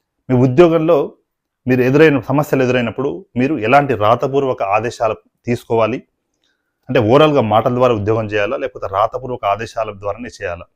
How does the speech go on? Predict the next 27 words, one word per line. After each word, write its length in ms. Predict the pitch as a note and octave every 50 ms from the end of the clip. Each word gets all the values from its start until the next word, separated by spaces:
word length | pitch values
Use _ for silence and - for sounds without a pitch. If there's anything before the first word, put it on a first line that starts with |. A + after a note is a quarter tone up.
| _ _ _ _
ఒకవేళ 320 | G2+ G2 A2 C#3+ D#3+ E3+ F3 E3+ D#3 - - - _ -
పై 100 | B2+ D3 D#3 D#3
అధికారులు 380 | C#3+ C#3+ D3+ C#3+ C3+ B2+ A#2 - -
తప్పు 200 | G#2 - - C3+ B2
చేసి 260 | B2 A#2 - - C#3+ F3+ - _ _ _ _ _ _ -
అది 120 | A2+ G#2 G#2 A#2+
మీతో 220 | C#3 B2+ D#3+ D3 A#2+ A#2
చేపిస్తే 380 | A#2 A2 A2 G#2+ - - C3 A2 B2+ E3 - A#2
మీకు 120 | B2+ A#2 A#2+ A#2+
ఎలాంటి 200 | B2 C3 B2+ - B2
సమస్యలు 300 | A2+ A2+ - - G2+ G2
ఎదురవుతాయి, 400 | G2 G2+ G#2 G2+ G2+ G#2 G#2 A#2 - _ _ _ _ _ _ _ _ _ _ _ -
మీకు 120 | C3 C#3 B2+ B2+
దీంట్లో 220 | D3 D#3 D3 D#3 B2+ A2
రక్షణ 260 | G#2+ - - E3 D#3 C#3 A#2
ఎలాంటిది? 340 | G#2 F#2+ F2+ E2+ - - - - _ _ _ _ _ -
So 80 | D3 C#3
ఇలాంటి 260 | C#3 E3 E3+ F3+ E3+ D3 A#2
అనేక 260 | B2 D3 F3+ F#3 F#3 E3
అంశాలు 280 | D3 C#3 - C#3+ B2 A2+ A2+
కూడా 120 | A#2 A2 G#2+
మీకు 200 | G#2+ - - C3 A#2+ C3+ D3+ A2+ G2+
ఉద్యోగంలో 460 | G2+ F#2+ A#2+ B2 A#2 A2+ A2 A#2 C#3+ E3+ - _ _ _ - A2+
ఉపయోగపడే 440 | A2 C#3 C#3 C3+ A#2+ - A2+ A#2 C#3 -
చాలా 180 | - A2 G#2 G2+ G2 G#2
అతి 120 | - - B2 C#3
ముఖ్యమైన 400 | C3+ - - D#3+ D3+ D3 C3